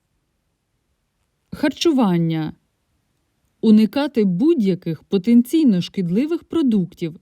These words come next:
навіть якщо ризик мінімальний. Подорожі. Уникати країн чи регіонів з підвищеним рівнем злочинності або тероризму,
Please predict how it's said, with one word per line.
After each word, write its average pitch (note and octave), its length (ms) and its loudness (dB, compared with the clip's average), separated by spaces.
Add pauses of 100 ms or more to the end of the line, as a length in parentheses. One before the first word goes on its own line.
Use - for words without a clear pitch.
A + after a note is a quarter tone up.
навіть F3+ 400 -4
якщо E3+ 380 -6
ризик G#3+ 480 -4 (120)
мінімальний. F#3 880 2 (1500)
Подорожі. E3+ 760 -2 (960)
Уникати A#3 600 2
країн A#3 540 0
чи F#3 140 -6
регіонів F3+ 680 -2 (100)
з - 100 -16
підвищеним A3+ 840 0
рівнем F#3 400 0
злочинності E3+ 1000 -2
або F3 280 -2
тероризму, E3+ 800 -2